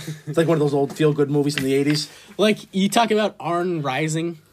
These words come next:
Speaker 2: Imagine fucking
Speaker 1: Imagine Taz on the same board as Darby.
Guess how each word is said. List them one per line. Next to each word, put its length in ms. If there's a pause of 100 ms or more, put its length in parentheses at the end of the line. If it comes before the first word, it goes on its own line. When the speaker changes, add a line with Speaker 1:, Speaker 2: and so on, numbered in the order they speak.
(120)
Speaker 2:
Imagine 520
fucking 600 (320)
Speaker 1:
Imagine 220
Taz 240
on 60
the 60
same 260
board 240
as 100
Darby. 400